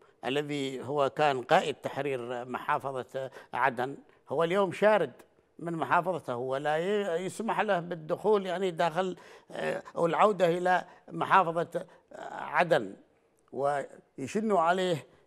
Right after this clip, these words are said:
يعني، حملات مكثفة، يعني، في مواقع التواصل الاجتماعي وفي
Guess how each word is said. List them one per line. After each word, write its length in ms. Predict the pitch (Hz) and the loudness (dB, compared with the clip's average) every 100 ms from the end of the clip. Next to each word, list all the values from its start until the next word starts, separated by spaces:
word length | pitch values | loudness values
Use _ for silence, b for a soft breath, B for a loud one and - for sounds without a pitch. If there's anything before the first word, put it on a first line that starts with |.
| - | 0
يعني، 260 | 143 175 | 2 2
حملات 640 | 131 151 170 190 196 190 151 | -2 -2 0 4 6 4 0
مكثفة، 800 | 135 - 190 - 190 143 185 156 B B - | -10 0 0 2 -2 2 2 2 B B -6
يعني، 340 | 143 156 156 | -2 -2 -4
في 380 | 117 151 151 143 | -6 -6 -6 -8
مواقع 600 | 135 143 147 180 156 135 | -8 -2 4 4 4 -2
التواصل 600 | 139 151 156 160 - 143 | -2 -2 0 0 -2 -8
الاجتماعي 1200 | 139 135 131 135 127 - 143 190 165 175 165 160 | -8 -6 -6 -6 -8 -10 -2 0 0 -4 -6 -8
وفي 500 | 131 117 139 135 135 | -10 -10 -10 -10 -12